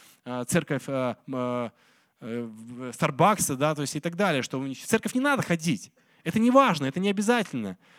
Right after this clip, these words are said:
И целую теологию выводят, ну, там Писание минимум, там целые, э, доктрины выходят, книжки написанные, по несколько книжек. И вы почитаете, послушаете такую проповедь и скажете: «Да и аминь, я же со Христом, всё замечательно». Но вас уже там нету.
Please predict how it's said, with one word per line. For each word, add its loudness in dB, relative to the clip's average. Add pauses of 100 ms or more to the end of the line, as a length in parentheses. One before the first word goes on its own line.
И 4
целую 4
теологию 4
выводят, 2
ну, -12
там -12
Писание 4
минимум, 4 (240)
там 2
целые, 6 (320)
э, -2
доктрины 2
выходят, 2
книжки 4
написанные, 0
по -2
несколько -2
книжек. 4 (380)
И 2
вы 4
почитаете, 4
послушаете 2
такую -2
проповедь 4
и -10
скажете: 2
«Да 4
и 4
аминь, 4
я 4
же 4
со 0
Христом, 4 (320)
всё 2
замечательно». 4
Но -6
вас 0
уже -12
там -6
нету. -10